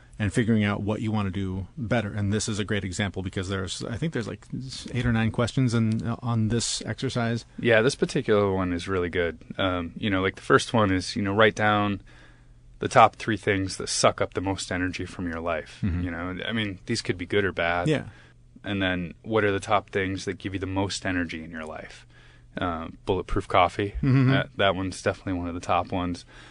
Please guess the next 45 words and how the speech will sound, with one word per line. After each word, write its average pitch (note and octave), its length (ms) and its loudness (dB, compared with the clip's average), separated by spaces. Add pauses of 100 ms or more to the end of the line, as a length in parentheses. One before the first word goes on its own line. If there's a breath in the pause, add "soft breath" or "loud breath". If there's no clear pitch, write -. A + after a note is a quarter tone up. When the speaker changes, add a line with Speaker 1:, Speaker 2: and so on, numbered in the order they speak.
(140 loud breath)
Speaker 2:
There's D#3+ 160 8
a F3 40 6
few D#3 220 6
others, A#2 300 8
but, G#2 320 4
you G#2+ 240 -4
know, F#2+ 160 0
in C3 180 2
the B2 160 2
end A2 220 4
of F#2+ 120 4
it, F2 240 0
it's - 220 -10
gonna F#2+ 240 -4
be, F2+ 360 -4 (180)
you G#2+ 140 -8
know, F2 180 -4 (160)
practice F#2 460 0
sel-, F2+ 340 2 (100)
self-care. F2 640 -2 (380 loud breath)
Speaker 1:
Mm-hmm. G2 120 -2
Speaker 2:
How G2 460 4
often F#2+ 380 2
are F2+ 80 -2
you E2+ 120 -4
gonna E2+ 200 -6
do E2 180 -8
it? D#2+ 100 -8
When G2 280 0
are G2 80 2
you F#2 140 -2
gonna E2+ 240 -8
do E2+ 240 -4
it? E2 140 -6 (280 soft breath)
Speaker 1:
Mm-hmm. E2+ 160 -2
Speaker 2:
Uh, E2+ 160 0
using F#2 640 -2
the F2+ 220 -6
answers F2+ 640 -2
to - 100 -10
your E2+ 100 -6
questions F2+ 520 -4
on, E2 320 -4 (440 soft breath)
you - 100 -6
know, D#2+ 340 -8